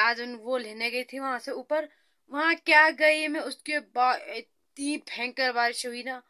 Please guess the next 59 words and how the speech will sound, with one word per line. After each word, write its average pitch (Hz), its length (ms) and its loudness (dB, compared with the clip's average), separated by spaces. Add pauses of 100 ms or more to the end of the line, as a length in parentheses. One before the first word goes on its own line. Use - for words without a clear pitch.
(360)
और 202 140 -10
बारिश 254 520 -4
तो 277 160 -10
भी 277 180 -10
हुई 254 360 -8
और 240 280 -6
ओले 240 320 -8
भी 240 120 -10
पड़े, 240 220 -6
इतने 233 340 -10
भयंकर 220 260 -14
ओले 226 200 -10
पड़े 240 200 -8
कि - 560 -20
घर 220 120 -14
आने, 233 300 -4
घर 214 320 -10
नहीं 220 120 -10
आ 202 120 0
पाए। 196 220 -4
और 202 80 -4
जब 226 180 -6
बारिश 226 440 0
थोड़ा 226 160 -6 (400)
कम 269 180 -6
हो 240 100 -4
गई 240 160 -8
थी, 285 280 -8 (240)
ओले 247 200 -2
पड़ने 240 280 -4
बंद 233 220 -2
हो 240 80 -8
गए 220 140 -6
थे, 262 80 -6
उसके 262 200 -10
बाद 240 120 -4
मैं 226 120 -12
घर 196 200 -14
आई। 196 200 -4 (340)
और 233 100 -4
तो 247 100 -2
मेरे 254 160 -6
को 269 100 -6
उस 220 440 -14
time 220 220 -2
पे 240 80 -12
vlog 214 280 -4
बनाने 220 320 -6
का 254 260 -2 (360)
मौका 240 300 -2
नहीं 240 180 -8
मिला, 220 260 -4
क्योंकि 240 220 -10
मेरा 247 180 0
phone 240 280 -10
घर 214 140 -8
ही 220 60 -6
पर 220 200 -2
था 254 240 -4